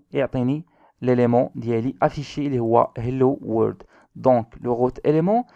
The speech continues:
سي هو ديف. دونك ابانديت واحد الاليمنت على لو غوت ديالي. دونك تو سامبلومون خاصو يتافيشا ليا في ال-، في البراوزر. هاد hello world عنده ال-، عنده لا كلاس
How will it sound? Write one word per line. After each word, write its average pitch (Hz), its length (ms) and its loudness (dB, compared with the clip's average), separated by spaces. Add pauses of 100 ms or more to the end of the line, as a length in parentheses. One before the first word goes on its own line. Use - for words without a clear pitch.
(140)
سي - 260 -6
هو 135 400 2
ديف. 107 400 -12 (100)
دونك 120 400 -2 (260)
ابانديت 120 640 -2
واحد 120 300 -4
الاليمنت 143 640 -4 (800)
على 123 400 0
لو 127 160 2
غوت 117 380 0 (140)
ديالي. 123 380 -2 (260)
دونك 123 140 -4
تو - 80 -12
سامبلومون 147 500 -2 (340)
خاصو 135 320 -6
يتافيشا 135 640 -2
ليا 123 420 0
في - 120 -12
ال-، 113 360 0
في - 120 -12
البراوزر. 110 560 2 (440)
هاد 135 280 0
hello 117 440 0
world 147 460 4 (300)
عنده 127 160 0
ال-، 120 200 -2
عنده 117 220 -2
لا 117 80 2
كلاس 170 480 -4